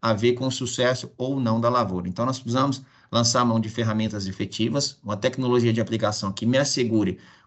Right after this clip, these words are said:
uma boa cobertura, o máximo de gro-, gotas por centímetro quadrado,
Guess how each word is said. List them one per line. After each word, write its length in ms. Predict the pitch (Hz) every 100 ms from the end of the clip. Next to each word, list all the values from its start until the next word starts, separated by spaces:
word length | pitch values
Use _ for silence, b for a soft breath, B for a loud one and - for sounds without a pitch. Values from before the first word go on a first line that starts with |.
| B
uma 100 | 104
boa 260 | 110 131
cobertura, 680 | 131 113 117 - 127 135 135 - _ _ _ _ _ -
o 60 |
máximo 400 | 113 139 139 135
de 100 | 120
gro-, 240 | 110 117 120
gotas 420 | 117 120 117 110
por 140 | 113
centímetro 460 | - 107 - 101 95
quadrado, 500 | 107 92 104 123